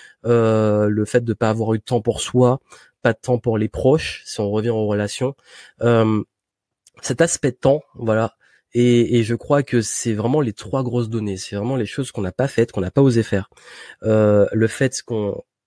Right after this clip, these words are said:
qu'on vit une vie qui n'est pas les, pas la nôtre et le fait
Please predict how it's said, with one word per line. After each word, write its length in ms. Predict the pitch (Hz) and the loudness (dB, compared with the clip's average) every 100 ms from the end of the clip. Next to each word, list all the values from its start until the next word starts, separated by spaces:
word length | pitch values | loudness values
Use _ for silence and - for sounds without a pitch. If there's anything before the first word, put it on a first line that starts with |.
| _ - | _ -2
qu'on 160 | 117 | 0
vit 160 | 113 139 | 2 2
une 120 | 139 | 2
vie 180 | 117 139 | 2 -2
qui 100 | 117 | -2
n'est 120 | 104 | -2
pas 160 | 110 127 | 2 2
les, 120 | 117 113 - _ | 2 -2 -14 _
pas 80 | 123 | 0
la 140 | 120 | 2
nôtre 320 | 110 131 - _ - - _ _ | 2 0 -2 _ -20 -20 _ _
et 360 | 123 127 135 - _ _ | 0 2 2 -2 _ _
le 180 | 107 113 | -4 -4
fait 480 | - 127 127 - | 0 0 0 -4